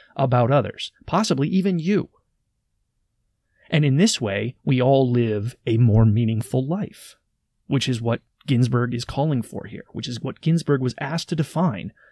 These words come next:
and came up with these marvelous words that we have listened to twice now that challenge us to do something for our community, to make life a little bit better for those less fortunate than us.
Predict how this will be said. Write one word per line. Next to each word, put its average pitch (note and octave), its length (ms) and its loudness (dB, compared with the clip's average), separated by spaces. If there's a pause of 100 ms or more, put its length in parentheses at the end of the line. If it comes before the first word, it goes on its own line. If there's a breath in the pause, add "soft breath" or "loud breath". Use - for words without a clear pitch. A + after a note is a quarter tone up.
(100)
and C#3 140 -4
came E3 140 2
up D3 100 -4
with - 80 -6
these C3 180 -2
marvelous D#3+ 640 2
words - 560 -2 (340 soft breath)
that A2+ 140 -4
we C#3+ 160 2
have D3 140 4
listened C#3+ 340 0
to B2 140 -2
twice C3 340 -4
now G2+ 200 -6 (400)
that B2+ 280 -4 (140)
challenge C#3 520 -2
us - 320 -8 (460)
to C#3 80 -2
do C#3+ 280 4
something C3 400 -2
for A2 160 -6
our G#2 120 -4
community, G#2 600 -8
to - 100 -6
make B2+ 380 -2
life C3 260 2
a B2+ 60 -2
little B2 260 2
bit A#2+ 220 -2
better B2+ 280 0
for B2+ 140 -6
those B2+ 400 -2
less C3+ 220 0
fortunate D#3 480 -2
than - 120 -10
us. - 320 -12